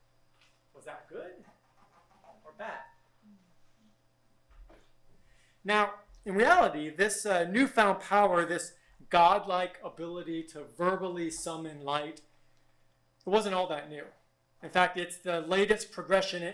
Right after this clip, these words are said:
in a series that's been taking place over the last several hundred years. See, around sixteen fifty, we started really building technology. We started with machines. Machines allowed us to do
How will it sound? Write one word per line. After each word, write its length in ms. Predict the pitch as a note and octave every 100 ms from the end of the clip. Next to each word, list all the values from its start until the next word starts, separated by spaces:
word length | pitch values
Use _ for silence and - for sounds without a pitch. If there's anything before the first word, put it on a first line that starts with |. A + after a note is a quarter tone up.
| G#3+
in 60 | F3
a 40 |
series 440 | E3+ - A3+ A#3+ A3
that's 140 | G3
been 100 | F#3+
taking 280 | F3+ F#3 F#3+
place 240 | F3 F3
over 180 | F3+ E3+
the 80 | E3
last 420 | D#3+ E3 D#3+ - _ _ _ -
several 380 | E3 E3 E3
hundred 380 | D#3+ D3+ C3+ B2+ B2
years. 200 | C#3 _ - _ _ _ _ _ _ _ - -
See, 160 | -
around 260 | G3+ A#3+ C#4
sixteen 380 | C#4+ C#4+ B3+ B3+
fifty, 540 | - A3+ - D3 - _ _ _
we 80 | F#3+
started 500 | - G#3+ G3+ F#3+ D#3+
really 400 | F#3+ G3 G3 F#3+ _ _ _ _ _
building 300 | F#3 F3 E3
technology. 560 | D#3+ D3+ C#3 B2 B2+ - D3+
We 100 | D#3+
started 460 | - G#3 A#3 B3+
with 180 | G3 G3 - - - - -
machines. 920 | D#3+ - D#3 C#3+ A#2 - - - - _ _ _ _ _ _ _ _ -
Machines 420 | F3 - A#3+ C#4+
allowed 360 | C#4+ A3+ G#3 G#3+
us 120 | G#3+
to 120 | -
do 420 | D#3+ F#3 F3 F3